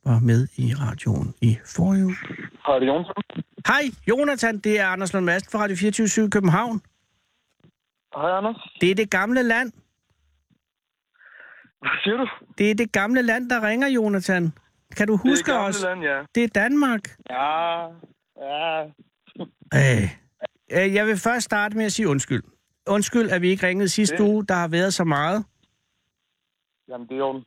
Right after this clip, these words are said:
Speaker 1: Men, men nu ringer vi og er bedre sent end aldrig. Og, og, øh, først vil jeg spørge dig, hvor langt er du kommet?
Speaker 2: Jeg har faktisk lige rundet, øh, tre hundrede og seks kilometer i dag.
Speaker 1: Tre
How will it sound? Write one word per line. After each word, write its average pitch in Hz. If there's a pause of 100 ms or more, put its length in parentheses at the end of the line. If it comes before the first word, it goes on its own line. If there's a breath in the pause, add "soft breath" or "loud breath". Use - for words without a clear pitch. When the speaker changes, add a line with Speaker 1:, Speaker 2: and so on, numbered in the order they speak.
(120)
Speaker 1:
Men, 180
men 190 (100)
nu 220
ringer 208
vi 226
og 190
er 185
bedre 208
sent 214
end 208
aldrig. 180
Og, 185
og, 185
øh, 175
først 220 (460)
vil 196
jeg 185
spørge 180
dig, 185 (140)
hvor 160
langt 165
er 190
du 190
kommet? 113 (1700)
Speaker 2:
Jeg 151
har 139
faktisk 175
lige 202
rundet, 180
øh, 120 (120)
tre 180
hundrede 170
og - (240)
seks 170
kilometer 147
i 120
dag. 131 (360)
Speaker 1:
Tre 247